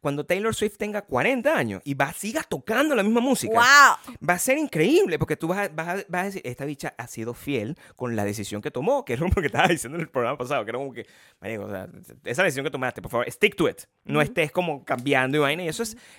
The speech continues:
Speaker 1: eso es un tipo de artista.
Speaker 2: Es una manera, sí, es
Speaker 1: Es
Speaker 2: un,
Speaker 1: un
Speaker 2: es un
Speaker 1: tipo de artista.
Speaker 2: approach. Y t-, pasa también con los artistas plásticos, por
Speaker 1: Por
Speaker 2: ejemplo.
Speaker 1: supuesto.
Speaker 2: Lo puedes ver en todo tipo de
Speaker 1: Lo
Speaker 2: arte.
Speaker 1: puedes ver con alguien cuando
Speaker 2: Donde
Speaker 1: se
Speaker 2: alguien
Speaker 1: encuentra la
Speaker 2: encuentra
Speaker 1: verga.
Speaker 2: como s-, el,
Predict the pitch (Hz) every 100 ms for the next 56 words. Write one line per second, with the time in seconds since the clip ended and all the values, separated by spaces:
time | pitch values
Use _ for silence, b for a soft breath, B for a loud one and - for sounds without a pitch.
0 | - 175 254 208 220 208 - 226 - 113
1 | 101 95 247 277 285 294 208 208 185 185
2 | - 175 190 190 294 370 359 285 285 302
3 | 302 294 - _ _ _ _ _ _ -
4 | 277 285 - 262 370 508 359 240 269 311
5 | 240 220 262 269 254 233 240 359 440 285
6 | 208 220 214 220 - - 254 427 466 392
7 | 254 - 254 294 294 240 214 214 220 143
8 | 175 190 226 226 254 254 247 254 269 262
9 | 294 - 254 - 339 381 254 240 - 220
10 | 220 214